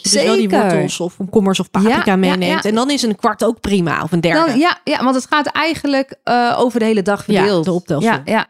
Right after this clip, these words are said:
Speaker 1: En wat merk je dan als je dat gaat doen? Als je die, die hoeveelheden aan gaat houden, wat voor effect gaat dat op je lijf hebben? Wat ga je voelen?
Speaker 2: Meer energie.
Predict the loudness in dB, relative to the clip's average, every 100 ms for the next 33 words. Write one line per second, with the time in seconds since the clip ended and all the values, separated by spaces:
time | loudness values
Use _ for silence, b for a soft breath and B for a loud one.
0 | _ 0 0 2 0 -2 -2 -2 -2 0
1 | -4 -2 -4 -2 -2 2 2 2 0 0
2 | 2 2 2 2 2 2 2 2 2 0
3 | -2 -2 -4 -2 0 0 0 -2 -4 -8
4 | -6 -6 -6 -10 -10 -8 -4 0 0 0
5 | -2 -6 -4 0 0 2 0 0 -4 _
6 | _ _ 0 2 2 2 0 0 0 0
7 | 0 -2 -8